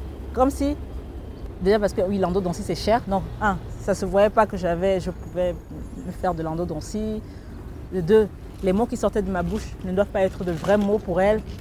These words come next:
Ouais, donc le rapport de classe, là, parfois, c'est même, c'est même raconté aussi. Ça, c'est un événement récent que je suis en train de raconter, mais c'est dans, raconté dans Assisi, comment, euh, Assisi, il faut souffrir pour être française. Ma rencontre avec, euh, ce médecin du travail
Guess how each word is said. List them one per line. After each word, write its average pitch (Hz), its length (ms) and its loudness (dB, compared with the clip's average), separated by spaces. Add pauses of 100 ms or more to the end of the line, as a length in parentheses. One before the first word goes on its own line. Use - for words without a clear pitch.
(500)
Ouais, 277 140 8
donc 233 220 4
le 208 100 6
rapport 208 320 8
de 202 100 6
classe, 285 340 2
là, 247 160 6
parfois, 254 380 4
c'est 233 100 0
même, 233 120 4
c'est 226 80 2
même 254 120 4 (100)
raconté 185 340 2
aussi. 233 260 2
Ça, 240 100 4
c'est 226 120 2
un 208 120 6
événement 180 340 2
récent 180 180 0
que 190 40 0
je - 40 -6
suis 208 60 2
en - 20 0
train 180 100 -2
de 170 40 0
raconter, 156 280 0
mais 208 60 0
c'est 175 100 -4
dans, 175 240 0 (140)
raconté 170 300 -2
dans 190 120 -2
Assisi, 220 680 -4
comment, 196 320 0
euh, 165 260 2 (340)
Assisi, 185 260 -4
il 180 40 0
faut 170 100 -4
souffrir - 180 -4
pour 170 100 -2
être - 60 -8
française. 190 380 0 (420)
Ma 180 140 0
rencontre 190 420 0
avec, 190 320 2
euh, 165 400 0 (340)
ce - 120 0
médecin 196 320 0
du 185 100 -2
travail 190 440 4